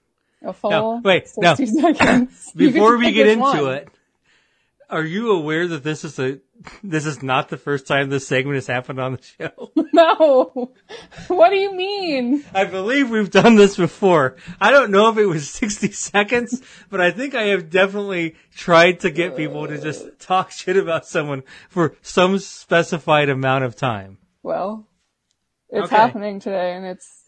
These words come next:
Speaker 2: Do
Speaker 1: it's
Speaker 2: I
Speaker 1: com-,
Speaker 2: get to
Speaker 1: it's all coming back to you now.
Speaker 2: It's all coming back.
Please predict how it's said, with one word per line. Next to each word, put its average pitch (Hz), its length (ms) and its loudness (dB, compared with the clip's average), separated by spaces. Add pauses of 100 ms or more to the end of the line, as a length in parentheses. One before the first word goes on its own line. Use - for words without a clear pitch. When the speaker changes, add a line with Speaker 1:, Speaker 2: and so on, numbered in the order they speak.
(120)
Speaker 2:
Do 151 160 -4
Speaker 1:
it's 156 60 0
Speaker 2:
I 165 60 0
Speaker 1:
com-, 269 120 4
Speaker 2:
get 254 80 2
to 269 80 4
Speaker 1:
it's 262 100 0
all 269 180 4
coming 254 280 -4
back 226 260 -6
to 190 100 -16
you 185 120 -16
now. 175 300 -16
Speaker 2:
It's - 100 -14
all 180 220 -2
coming 214 720 -6
back. 220 480 -4